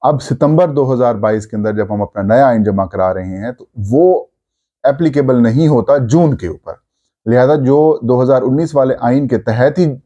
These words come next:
जून के अंदर हमने इलेक्शंस कराए हैं, लेकिन इलेक्शन कमीशन ने कहा, "क्योंकि पार्टी आइन भी साथ-साथ तब्दील हुआ है, इस वजह से हम आपकी इस बात को तस्लीम नहीं करते।" फिर तहरीक इंसाफ ने, अ,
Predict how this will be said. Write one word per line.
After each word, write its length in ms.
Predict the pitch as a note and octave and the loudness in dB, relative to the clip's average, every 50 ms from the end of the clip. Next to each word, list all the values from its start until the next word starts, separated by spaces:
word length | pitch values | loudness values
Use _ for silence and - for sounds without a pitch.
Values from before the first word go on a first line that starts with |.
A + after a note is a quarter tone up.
| _ A2+ | _ -2
जून 280 | A2 B2+ C#3 C3+ A#2+ | 0 2 2 2 2
के 60 | A2+ | 2
अंदर 160 | A#2 G#2+ G#2+ G#2 | 2 0 2 0
हमने 200 | G#2 G2+ G2+ G2 | 0 0 0 0
इलेक्शंस 340 | G2 F#2+ F#2 - G#2 F#2+ | 0 -2 -2 -2 -4 -4
कराए 260 | F2 G2+ F#2 F#2 G2+ A2 | -2 -2 -2 0 0 0
हैं, 240 | A#2 B2 C3+ C3+ _ _ _ _ _ _ _ | 0 0 -2 -2 _ _ _ _ _ _ _
लेकिन 200 | C#3+ D3+ D#3+ D#3+ | 0 2 4 4
इलेक्शन 320 | D#3 D3+ D3+ - - F3 D3+ | 4 4 2 0 0 -2 0
कमीशन 300 | D#3 C#3 C3+ B2+ C3 B2 | 0 0 2 2 2 2
ने 140 | B2 A#2 | 2 0
कहा, 280 | - A#2+ A2 A#2 B2+ C3 | 0 0 2 2 2 2
"क्योंकि 320 | B2+ - B2+ A#2 - C#3 | 0 -2 -6 -4 -2 -4
पार्टी 500 | C3 - _ - G#2+ A2+ A#2+ A2 - C#3 | -4 -2 _ 0 2 2 0 0 0 0
आइन 280 | B2+ A2+ A2+ A#2 B2 B2 | 0 2 0 0 0 0
भी 160 | A#2 C3 C3+ | 0 0 -2
साथ-साथ 560 | B2+ - - - A2 A2+ A2+ - - D#3 D#3+ | -2 -4 -2 0 0 0 0 -2 -2 -2 -2
तब्दील 360 | D#3 D#3 C3+ A2+ G2+ G#2 G2 F#2+ | 0 -2 -4 -4 -2 -2 -2 -2
हुआ 260 | F#2+ F#2 F2+ F2 F2+ | -2 -2 -2 -2 -2
है, 180 | G#2 B2 B2+ | -2 -2 -2
इस 140 | A2+ - - | -4 -6 -6
वजह 180 | G#2 F#2+ F#2+ F#2 | -6 -4 -4 -4
से 100 | G#2 G#2 | -6 -2
हम 300 | F#2+ G#2 B2+ D#3 D#3 - _ _ _ _ _ _ _ _ _ - | 0 0 0 0 -2 -6 _ _ _ _ _ _ _ _ _ 0
आपकी 340 | A#2+ B2 A2 G#2 - B2 A#2+ | 0 0 0 -2 -2 -2 -2
इस 140 | G#2+ - - | -2 -4 -2
बात 240 | G2+ G#2 G2 G2 F2+ | 0 0 0 0 -2
को 100 | - G#2+ | -4 -6
तस्लीम 320 | F2+ G2+ F2+ F#2+ G2 F#2 | -6 -6 -4 -4 -4 -2
नहीं 240 | F2+ F2+ E2+ F#2+ F2+ | -2 -2 -2 -2 -4
करते।" 280 | D#2+ - D#2+ - - - - _ _ _ _ _ _ _ _ _ _ _ _ | -4 -6 -12 -10 -14 -16 -16 _ _ _ _ _ _ _ _ _ _ _ _
फिर 160 | F3 F#3 F3+ D#3+ | 0 0 0 0
तहरीक 440 | - - D#3 C#3 C3+ C#3+ D#3 D#3 | -2 0 0 2 2 2 0 2
इंसाफ 500 | F3+ E3 C#3+ A#2+ - B2 A#2 B2 B2+ B2+ - | 0 0 0 0 0 0 2 2 0 0 -2
ने, 280 | A2+ G#2 G2 G2 G2+ G#2+ A2 - _ _ _ _ _ _ _ _ | -2 -2 0 -2 -2 -4 -6 -10 _ _ _ _ _ _ _ _
अ, 60 | G#2 | -6